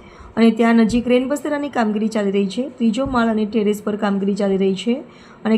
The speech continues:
કામદારો જોખમી રીતે કામ કરી રહ્યા છે તેવો વીડિયો વાયરલ થયો છે. આ વીડિયોમાં ઊંચાઈ પર બાંધવામાં આવતી પાલક પર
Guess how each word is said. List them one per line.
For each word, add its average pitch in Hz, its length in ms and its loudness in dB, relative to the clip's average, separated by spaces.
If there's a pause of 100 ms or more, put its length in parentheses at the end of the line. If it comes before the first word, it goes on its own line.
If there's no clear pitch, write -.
કામદારો 277 540 0
જોખમી 233 260 0
રીતે 220 240 -2
કામ 202 240 0
કરી 202 160 -2
રહ્યા 196 240 -2
છે 208 240 -2
તેવો 208 240 0
વીડિયો 214 380 2
વાયરલ 190 260 0
થયો 190 160 2 (100)
છે. 190 140 -4 (800)
આ 254 160 4
વીડિયોમાં 320 400 0
ઊંચાઈ 269 300 -2
પર 254 120 -2
બાંધવામાં 226 460 2
આવતી 220 320 -2
પાલક 202 400 -2
પર 208 200 0